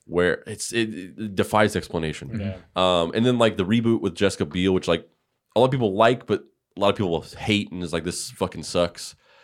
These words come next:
Speaker 1: And then, like, everything after that has just been, like, shit.
Speaker 2: Garbage.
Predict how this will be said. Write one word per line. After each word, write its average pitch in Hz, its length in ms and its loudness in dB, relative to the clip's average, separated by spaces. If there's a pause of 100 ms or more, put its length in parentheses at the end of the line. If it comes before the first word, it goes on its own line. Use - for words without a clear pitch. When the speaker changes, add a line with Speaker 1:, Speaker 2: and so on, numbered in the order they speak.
(240)
Speaker 1:
And 107 140 4
then, 113 100 4
like, 107 320 2
everything 127 560 6
after 95 260 4
that 85 180 6
has 95 160 0
just 92 160 -4
been, 87 160 0
like, 78 220 -2
shit. - 520 -6 (200)
Speaker 2:
Garbage. 87 320 -18